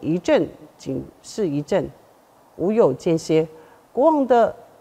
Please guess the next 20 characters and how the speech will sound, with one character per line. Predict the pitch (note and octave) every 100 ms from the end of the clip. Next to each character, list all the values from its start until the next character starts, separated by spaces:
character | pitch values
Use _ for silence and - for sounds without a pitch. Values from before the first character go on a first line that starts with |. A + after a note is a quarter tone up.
| _ _ _ _
额 | F#3+ A3+
头 | F#3+
上 | F#3+ A3+ F3+
就 | F3 E3
渗 | A3 F#3+
出 | G3
了 | F3+ C#3 - -
豆 | A3
般 | F#3 F#3 F3
的 | D3+ C3 D3 C#3+ -
汗 | F3 E3
珠， | D#3+ D#3 - - -
脸 | D3+
色 | D3 G#3+
灰 | F3 F3 F3
暗， | E3+ C#3+ - _ _ _
神 | - F3+ G#3
情 | - E3
虚 | D#3+ F3
弱。 | D#3+ D3